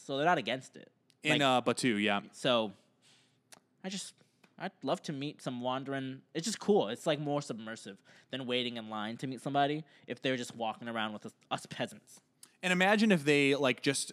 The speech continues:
Speaker 2: were in line. Like, imagine you being in line, and Tiana just walks up to you,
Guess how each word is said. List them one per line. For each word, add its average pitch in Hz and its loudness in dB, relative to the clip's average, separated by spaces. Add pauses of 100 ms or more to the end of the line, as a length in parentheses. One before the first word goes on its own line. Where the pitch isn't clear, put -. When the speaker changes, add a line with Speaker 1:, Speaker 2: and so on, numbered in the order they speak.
(140)
Speaker 2:
were 135 4
in 131 0
line. 117 -2 (220)
Like, 151 0
imagine 220 4
you 190 6
being 151 2
in 123 -2
line, 92 -6 (420)
and 135 2
Tiana 156 2
just 131 -2
walks 127 0
up 113 0
to 107 -10
you, 87 -8